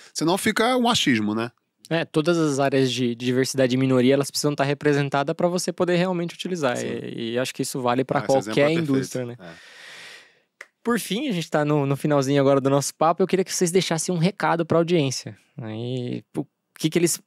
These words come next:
Speaker 2: podem levar dessa conversa, que seria, acho que, o ponto-chave aí na visão de vocês?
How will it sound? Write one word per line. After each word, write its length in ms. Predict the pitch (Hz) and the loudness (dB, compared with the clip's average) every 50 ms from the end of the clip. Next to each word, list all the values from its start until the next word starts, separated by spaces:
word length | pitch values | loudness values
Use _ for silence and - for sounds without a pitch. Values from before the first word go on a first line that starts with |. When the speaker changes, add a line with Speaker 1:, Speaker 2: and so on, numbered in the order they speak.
| - 190 - | -16 -4 0
Speaker 2:
podem 260 | 151 151 151 160 160 | 2 2 4 4 4
levar 340 | 151 156 147 123 131 131 131 | 4 4 4 2 2 2 2
dessa 240 | 127 131 - 135 | 0 0 -2 -2
conversa, 400 | 127 - 139 131 131 135 131 - | -2 0 2 2 2 2 2 0
que 80 | - - | -4 -2
seria, 220 | - 156 139 143 | 0 2 4 4
acho 120 | 147 - - | 2 2 0
que, 60 | - | 0
o 60 | 143 | 0
ponto-chave 640 | - - 143 147 139 - - 139 131 131 131 120 123 | 2 2 0 0 0 0 0 2 2 2 2 2 0
aí 40 | |
na 80 | 123 123 | 0 0
visão 220 | 127 120 123 131 131 | -2 -2 -2 -2 0
de 80 | 123 | 0
vocês? 500 | 127 131 123 - - 110 104 - - - | 0 0 -2 -4 -6 -10 -10 -12 -16 -20